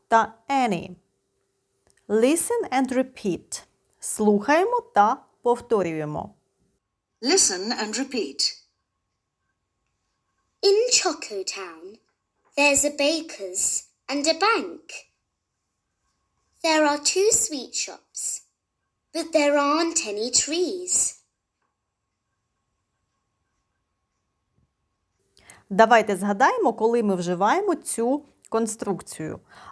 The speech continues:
Speaker 1: А ми її вживаємо, коли хочемо сказати про те, що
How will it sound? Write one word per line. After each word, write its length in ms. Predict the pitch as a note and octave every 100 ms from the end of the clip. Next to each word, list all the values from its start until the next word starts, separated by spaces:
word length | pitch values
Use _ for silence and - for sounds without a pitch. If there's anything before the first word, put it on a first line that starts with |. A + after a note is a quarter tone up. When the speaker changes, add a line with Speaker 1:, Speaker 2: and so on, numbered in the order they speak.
| -
Speaker 1:
А 180 | G#3+
ми 200 | A3 A#3
її 280 | G#3 F#3+ F3
вживаємо, 760 | D#3+ D#3 D#3+ D#3 D3+ F#3+ D#4+ G4+
коли 240 | B3+ A3
хочемо 500 | A3 A3 A3 G3 F#3
сказати 560 | F3+ G3 F3+ F#3+ F3 D#3+
про 220 | D#3+ E3+
те, 300 | - G#3+ F#3+
що 380 | - - E3+